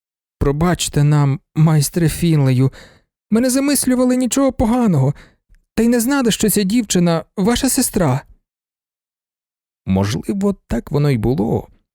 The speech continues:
але Фінлей таки переговорив із шерифом. Відтоді вартували на ділянці стіни,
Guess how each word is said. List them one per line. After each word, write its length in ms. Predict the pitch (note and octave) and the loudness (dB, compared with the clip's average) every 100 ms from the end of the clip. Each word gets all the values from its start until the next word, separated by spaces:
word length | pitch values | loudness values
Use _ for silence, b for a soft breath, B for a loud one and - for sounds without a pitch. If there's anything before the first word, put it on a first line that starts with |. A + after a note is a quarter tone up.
| _ _ _ - | _ _ _ -2
але 240 | G2 G2+ | -2 -2
Фінлей 420 | - C4 A#3+ F#3+ | -4 -4 0 0
таки 260 | - E3+ B3+ | 0 -4 -4
переговорив 600 | G3+ G3 D3 E3+ A3+ B3 - | -2 0 0 0 -4 -6 -6
із 100 | C#3 | -6
шерифом. 640 | - C3 F#3 - - - - _ _ _ _ _ _ _ _ - | -2 -2 -2 -4 -10 -12 -20 _ _ _ _ _ _ _ _ -8
Відтоді 600 | G2 G#2 - - D4 A#3+ G3+ | -2 -2 -2 -4 -2 0 0
вартували 580 | G3+ - G3+ G#3+ G#3 | 0 -2 -2 0 0
на 120 | F#3+ F3 | 2 2
ділянці 480 | F3 F3+ F#3+ - | 2 2 2 0
стіни, 640 | D#3 - C#3+ C#3 F#3+ G3 | -4 -2 0 2 2 0